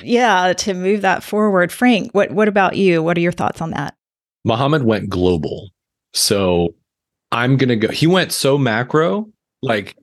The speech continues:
Speaker 2: like universe, that I'm gonna go micro,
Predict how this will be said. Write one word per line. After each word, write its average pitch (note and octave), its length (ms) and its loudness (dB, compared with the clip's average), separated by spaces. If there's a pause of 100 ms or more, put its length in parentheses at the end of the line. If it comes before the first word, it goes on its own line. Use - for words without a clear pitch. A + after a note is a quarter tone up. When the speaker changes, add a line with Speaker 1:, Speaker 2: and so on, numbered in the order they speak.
(140)
Speaker 2:
like A#2 260 0
universe, A#2 960 0 (100)
that A2 160 0
I'm A#2+ 180 2
gonna C3 180 2
go A2 260 4
micro, G2+ 760 -2